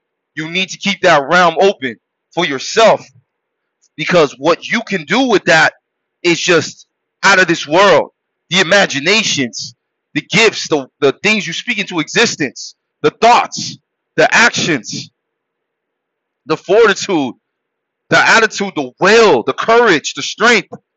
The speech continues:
that you gain from that, because you're in connection with your higher self, the side of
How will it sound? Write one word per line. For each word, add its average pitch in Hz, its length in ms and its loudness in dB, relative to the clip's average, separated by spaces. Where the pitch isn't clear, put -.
that 180 240 0
you 226 160 -6
gain 226 260 2
from 180 220 -6
that, 151 320 0
because 170 300 -2
you're 196 140 2
in 170 80 -4
connection 165 680 -2
with 220 240 -4
your 185 100 4
higher 165 300 4
self, 160 300 0
the 160 100 -2
side 233 380 2
of 175 60 -4